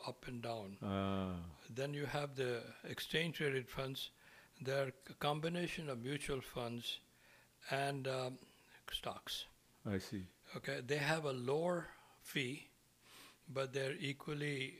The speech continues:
Speaker 1: uh, they have a ch-, fee also. And then, uh, you have to use a professional manager to understand the details of a exchange-traded fund, and, but the fees are more attractive and but the costs are higher than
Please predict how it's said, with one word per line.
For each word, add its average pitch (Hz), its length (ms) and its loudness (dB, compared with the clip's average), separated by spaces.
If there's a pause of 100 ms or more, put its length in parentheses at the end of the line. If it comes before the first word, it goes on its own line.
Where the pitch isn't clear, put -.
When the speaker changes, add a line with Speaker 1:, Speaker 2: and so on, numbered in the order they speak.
Speaker 1:
uh, 120 340 0 (280)
they 139 220 0
have 135 160 0
a 131 60 0
ch-, - 220 -14
fee - 320 -2
also. 131 420 0 (500)
And 131 120 -4
then, 135 240 2 (600)
uh, 139 260 0 (220)
you 135 100 -2
have 143 160 -2
to 147 80 -4
use 139 180 -4
a 135 60 -6
professional 139 560 -2
manager 127 460 0
to 123 120 -2
understand 127 640 -2
the 110 80 -4
details 120 600 -2
of 113 160 -2 (100)
a 104 180 -6 (560)
exchange-traded 123 800 -2
fund, 156 340 -2 (640)
and, 123 180 -4
but 120 200 -2
the 120 220 2 (220)
fees 156 360 2
are 135 120 4
more 120 240 0
attractive 143 720 2 (480)
and 123 260 0 (260)
but 127 120 -6
the 120 80 -6
costs 135 440 0
are 113 120 -2
higher 120 500 0
than 113 320 -4